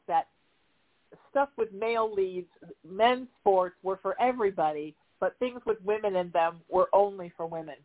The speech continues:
And I think as we're evolving as a species and we're evolving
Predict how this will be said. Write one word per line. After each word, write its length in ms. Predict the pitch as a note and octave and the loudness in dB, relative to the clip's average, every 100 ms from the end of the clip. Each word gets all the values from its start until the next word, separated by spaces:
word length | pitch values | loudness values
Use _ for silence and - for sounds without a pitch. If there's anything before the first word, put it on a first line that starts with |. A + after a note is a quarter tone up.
| _ - | _ -10
And 120 | F3+ | -6
I 120 | F#3 - | -6 -8
think 180 | G#3 F#3+ | -8 -4
as 120 | F3+ | -4
we're 240 | F3+ F#3 | 0 0
evolving 600 | F3 G3 C#4 F4+ A3+ F#3 | 2 4 6 4 -2 -12
as 80 | F3 F3 | -16 -18
a 60 | _ | _
species 540 | D#4 E4+ - E3+ D#3+ F3 _ _ _ _ _ G#3 | -10 -8 -8 -10 -12 -16 _ _ _ _ _ -12
and 120 | G3+ | -6
we're 160 | G3+ | -2
evolving 640 | F#3+ G3+ G#3+ A3 G#3 F#3+ | 0 2 2 2 -6 -16